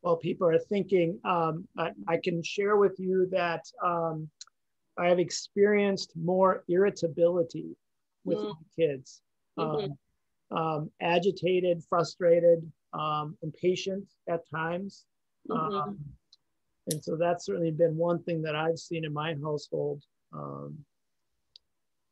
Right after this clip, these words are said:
Speaker 1: and it's interesting when they've been able to be out social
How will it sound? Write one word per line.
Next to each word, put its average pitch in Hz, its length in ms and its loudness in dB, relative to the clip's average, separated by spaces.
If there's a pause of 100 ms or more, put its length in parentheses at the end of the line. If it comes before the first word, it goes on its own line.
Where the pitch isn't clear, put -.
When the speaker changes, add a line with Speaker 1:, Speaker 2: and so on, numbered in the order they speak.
(160)
Speaker 1:
and 202 400 -2
it's 185 220 6
interesting 208 580 2
when 185 220 -2
they've 180 180 0
been 175 140 2
able 196 320 0
to 185 140 -8
be 180 200 0
out 175 240 4
social 185 720 0